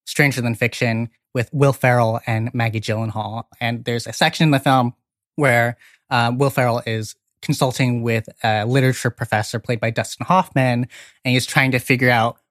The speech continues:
what story he's in because he keeps hearing this narrator, the voice of Emma Thompson, in his head. And they do process by elimination. And one of the things, uh, that, um, Dustin Hoffman says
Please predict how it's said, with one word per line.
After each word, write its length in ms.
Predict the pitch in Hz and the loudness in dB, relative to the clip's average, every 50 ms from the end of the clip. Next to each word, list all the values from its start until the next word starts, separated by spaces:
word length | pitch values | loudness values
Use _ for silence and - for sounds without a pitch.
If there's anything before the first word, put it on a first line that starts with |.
| _ _ | _ _
what 260 | - 127 131 123 - | -2 -2 -2 -2 -2
story 260 | - - - 123 117 107 | -4 -4 -2 0 0 0
he's 220 | - 117 113 113 | 0 0 0 0
in 160 | 117 113 110 | 0 -2 -2
because 200 | 98 - - 101 | -2 -4 -6 -4
he 100 | 113 110 | -4 -4
keeps 240 | 101 - 120 - - | -4 -6 -8 -10 -8
hearing 400 | - - 117 110 107 107 110 101 | -4 -2 0 0 0 -2 -2 -4
this 240 | 107 107 - - - | -6 -6 -8 -6 -6
narrator, 680 | 117 101 104 104 101 101 104 - 107 107 110 113 123 - _ _ _ _ _ - | -4 -4 -4 -4 -4 -6 -6 -6 -6 -6 -6 -6 -8 -10 _ _ _ _ _ -2
the 100 | 139 135 | 0 2
voice 200 | 127 135 120 - | 4 4 2 2
of 80 | - 117 | 2 0
Emma 220 | 117 110 110 117 | 2 2 2 0
Thompson, 560 | - - 113 98 110 - - 110 107 110 117 - - | 0 0 -2 -2 -2 -4 -6 -6 -6 -6 -6 -6 -6
in 100 | 110 104 | -6 -4
his 160 | 104 104 - | -6 -6 -6
head. 460 | - 110 - - 131 147 156 156 - _ _ _ _ _ - | -6 -4 -4 -2 -2 -2 -2 -4 -6 _ _ _ _ _ -2
And 400 | 131 123 120 117 117 113 110 - - _ - | 0 2 4 4 2 2 0 -2 -6 _ -6
they 200 | 127 139 135 123 | 0 2 2 4
do 140 | 117 135 127 | 4 2 0
process 440 | - - - 127 110 - - 113 - | 0 0 -2 -2 -2 -2 -4 -6 -2
by 200 | - 117 110 113 | 0 0 0 0
elimination. 680 | 117 113 110 110 104 104 107 110 110 - - 117 110 | 0 -2 -4 -6 -6 -6 -6 -6 -8 -8 -8 -8 -6
And 200 | 107 107 110 110 | -6 -6 -6 -6
one 160 | 110 107 104 107 | -6 -6 -8 -8
of 120 | 107 104 | -8 -10
the 80 | 104 104 | -10 -10
things, 480 | - - 110 113 113 - 135 123 - - _ - - - | -10 -10 -12 -10 -10 -8 -8 -8 -8 -10 _ -10 -4 -4
uh, 60 | 117 | -2
that, 420 | 110 117 110 98 92 - - - - - - - - _ - | 0 2 0 0 0 -4 -8 -12 -16 -18 -20 -20 -20 _ -2
um, 260 | 123 117 113 110 110 | 2 2 2 2 2
Dustin 360 | 117 - 127 117 - - 123 | 0 0 0 0 0 0 0
Hoffman 420 | 107 120 107 104 - 120 120 117 107 | 2 2 0 0 0 -2 -2 -2 -2
says 340 | - - 110 113 110 - | -2 -4 -4 -4 -4 -8